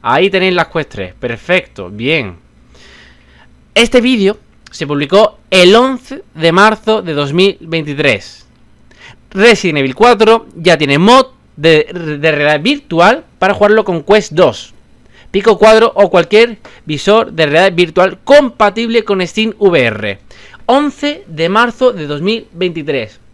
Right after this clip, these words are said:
¿A cuándo pudieron jugar los usuarios de PlayStation?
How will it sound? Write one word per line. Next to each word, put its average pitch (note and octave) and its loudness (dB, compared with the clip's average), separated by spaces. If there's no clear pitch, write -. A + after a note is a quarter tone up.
¿A F#3 0
cuándo B3 2
pudieron A3 -2
jugar G3 2
los F3+ -4
usuarios F3+ 0
de E3 -2
PlayStation? E3+ -2